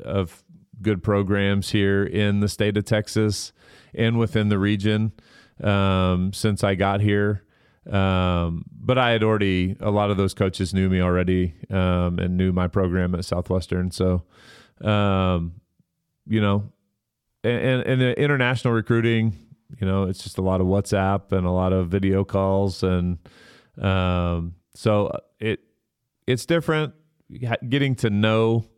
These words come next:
you know, how to sell L C U versus how to sell Southwestern. Um, but, uh, you know, it's a lot of the same,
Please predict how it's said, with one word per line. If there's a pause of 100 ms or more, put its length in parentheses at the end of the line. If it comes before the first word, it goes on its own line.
(640)
you
know, (600)
how
to
sell
L
C
U (200)
versus
how
to
sell
Southwestern. (460)
Um, (100)
but,
uh, (200)
you
know,
it's
a
lot
of
the
same,